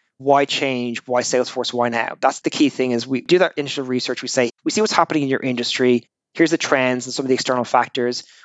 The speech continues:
We think these are your priorities in your organization based on conversations we've had or your shareholder report or whatever happens to be. We think you're trying to achieve these things right now.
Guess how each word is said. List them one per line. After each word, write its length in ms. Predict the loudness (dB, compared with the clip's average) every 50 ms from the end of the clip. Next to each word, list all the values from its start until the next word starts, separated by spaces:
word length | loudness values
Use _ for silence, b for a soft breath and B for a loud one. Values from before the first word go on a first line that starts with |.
| b b
We 80 | -4 0
think 240 | 2 2 0 2
these 200 | 2 2 2 4
are 20 | 4
your 160 | 4 2 2
priorities 480 | 2 2 2 2 4 4 2 0 -2 -2
in 60 | -6
your 80 | -4
organization 580 | -4 -4 -4 -6 -2 0 0 0 0 -2 -4 -4
based 300 | 0 0 0 0 0 -2
on 80 | -6 -4
conversations 560 | -4 -4 -2 -2 0 0 0 0 -2 -4 -4
we've 100 | -4 0
had 380 | 2 4 4 4 4 4 2
or 340 | 2 0 0 0 0 -2 -2 B B B B B
your 140 | -2 -2 0
shareholder 340 | 2 2 2 2 2 2 0
report 420 | -2 -2 -2 -2 0 0 2 2
or 40 | 2
whatever 260 | 2 2 2 0 0
happens 240 | -4 -4 -6 -10 -10
to 80 | -6
be. 340 | 0 2 4 4 4 4 2 B B B B B B -2
We 140 | 0 0
think 220 | 2 2 0 2 2
you're 80 | 0
trying 140 | 0 2 2
to 40 | 0
achieve 320 | 0 0 -2 -2 -2 -2
these 180 | 0 -2 -2 -2
things 200 | -2 -6 -4 -2
right 160 | -2 -2 -2
now. 240 | 0 0 0 -2